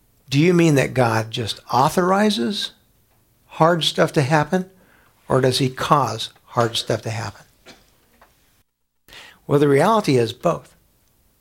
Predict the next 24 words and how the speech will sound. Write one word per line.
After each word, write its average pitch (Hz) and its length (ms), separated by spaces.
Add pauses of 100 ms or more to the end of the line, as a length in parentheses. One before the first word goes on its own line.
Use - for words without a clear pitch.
(500)
There 135 80
are 131 60
some 208 280
things 143 240
that 127 140
he 143 260 (100)
authorizes. 120 540
He 123 140
says, - 320
"Th-, 165 200
this 139 300
is 160 100
something 151 380
that 135 140
I've 123 120
set 135 220
in 131 120
motion. 151 460
I've, 120 300
I've 120 160
authorized 139 600
it 127 100
to 120 80
happen." 117 320